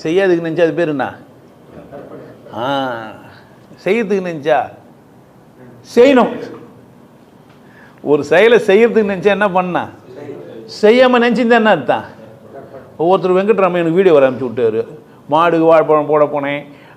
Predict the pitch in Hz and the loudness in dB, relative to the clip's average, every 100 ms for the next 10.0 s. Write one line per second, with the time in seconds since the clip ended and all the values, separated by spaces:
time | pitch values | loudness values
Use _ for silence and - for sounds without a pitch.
0 | - 139 131 156 156 143 139 143 139 147 | -8 -6 -2 -2 -2 -2 -2 0 -2 -2
1 | 160 139 135 127 131 120 120 120 - - | -2 -2 -4 -6 -8 -8 -10 -10 -16 -20
2 | - - _ - - - - - 143 156 | -20 -20 _ -20 -20 -20 -18 -18 -12 -8
3 | 143 135 139 156 127 107 117 123 117 113 | -8 -6 -8 -4 -6 -6 -10 -10 -14 -16
4 | 104 87 82 - 95 - - - - _ | -18 -18 -18 -14 -14 -16 -20 -20 -20 _
5 | - - - - 139 131 117 107 113 139 | -20 -20 -20 -14 -8 -8 -8 -10 -6 -4
6 | 139 139 123 123 117 107 101 110 107 101 | -4 -6 -8 -12 -10 -14 -12 -12 -14 -18
7 | - - - - - 117 131 - 151 139 | -20 -20 -20 -20 -20 -12 -8 -4 -4 -6
8 | 127 113 110 98 101 87 78 - - - | -8 -10 -12 -16 -20 -20 -20 -20 -20 -20
9 | - _ _ 156 208 214 208 175 151 | -20 _ _ -4 0 0 0 -2 -4